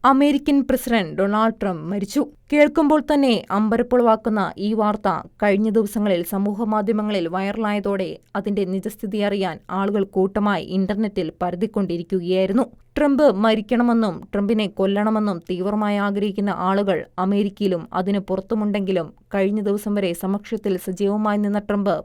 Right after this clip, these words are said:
പൊടുന്നനവേ മരണപ്പെട്ടു എന്നുള്ള വാർത്ത ഔദ്യോഗിക സ്ഥിരീകരണമില്ലാതെ പ്രചരിക്കുമ്പോൾ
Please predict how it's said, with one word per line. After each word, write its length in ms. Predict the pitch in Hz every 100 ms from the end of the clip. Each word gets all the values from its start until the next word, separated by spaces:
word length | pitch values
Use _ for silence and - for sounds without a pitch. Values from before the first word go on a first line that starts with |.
| -
പൊടുന്നനവേ 540 | 190 190 208 208 196 165
മരണപ്പെട്ടു 640 | 185 190 208 208 202 233
എന്നുള്ള 260 | 202 202 202
വാർത്ത 340 | 190 - 202 156 - _ 185
ഔദ്യോഗിക 540 | 196 190 202 208 196
സ്ഥിരീകരണമില്ലാതെ 880 | 180 196 185 208 214 214 214 202 208
പ്രചരിക്കുമ്പോൾ 760 | 202 196 202 190 220 190 160